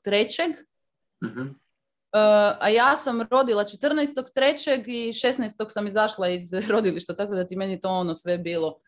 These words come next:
Speaker 1: U biti ja ni ne bi mogla bila tada ništa radit,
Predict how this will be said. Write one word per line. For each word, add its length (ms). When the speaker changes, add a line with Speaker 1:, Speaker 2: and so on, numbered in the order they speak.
Speaker 1:
U 80
biti 400
ja 120
ni 120
ne 200
bi 120
mogla 340
bila 280
tada 300
ništa 400
radit, 420